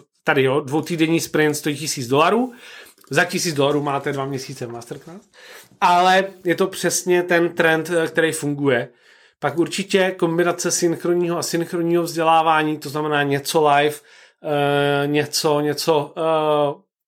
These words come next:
podcast, video, co, přečíst si něco. Eh, práce s ambasadory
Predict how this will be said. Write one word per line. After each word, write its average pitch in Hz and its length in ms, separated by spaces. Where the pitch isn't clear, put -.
podcast, 175 760
video, 156 440
co, - 360
přečíst - 440
si 165 160
něco. 185 400
Eh, 165 320
práce 196 320
s 180 60
ambasadory 165 720